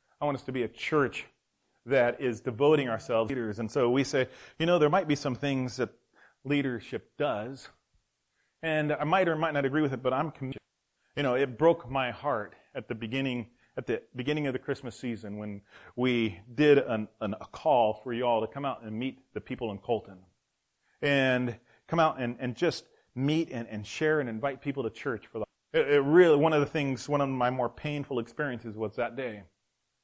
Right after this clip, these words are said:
I invited the church for a couple of weeks to come on the day that Colton lights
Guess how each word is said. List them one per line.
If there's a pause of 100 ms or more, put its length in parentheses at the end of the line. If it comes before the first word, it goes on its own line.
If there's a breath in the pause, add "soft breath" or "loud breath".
(200)
I
invited
the
church
for
a
couple
of
weeks
to
come (720)
on
the
day
that (100)
Colton
lights